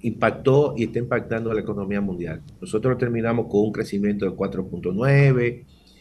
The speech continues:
inversión extranjera por encima de los cuatro mil millones de dólares, eh, incluso reservas internacionales que hoy rondan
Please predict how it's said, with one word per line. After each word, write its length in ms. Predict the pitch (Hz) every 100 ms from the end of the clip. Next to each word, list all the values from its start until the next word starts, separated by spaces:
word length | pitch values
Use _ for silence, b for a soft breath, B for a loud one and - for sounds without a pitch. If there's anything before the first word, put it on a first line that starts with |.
| b -
inversión 440 | 98 95 - 110
extranjera 640 | 110 101 101 98 101 104 101
por 140 | 95
encima 420 | 92 - 101 101 98
de 100 | 95
los 120 | 95
cuatro 320 | 98 92 92
mil 200 | 92 98
millones 760 | 95 92 101 101 95 92 - - _ 90
de 80 |
dólares, 560 | 101 147 147 117 120 - - B B B B B B B B B
eh, 800 | - 101 104 101 98 98 98 - - - - _ _ _ -
incluso 960 | 104 101 113 123 120 131 123 120 107 -
reservas 1160 | 110 104 - 123 131 131 - - - - - -
internacionales 1200 | 117 117 113 107 110 101 101 104 117 117 - - -
que 140 | 104
hoy 340 | 104 113 113 110
rondan 580 | 104 107 110 110 104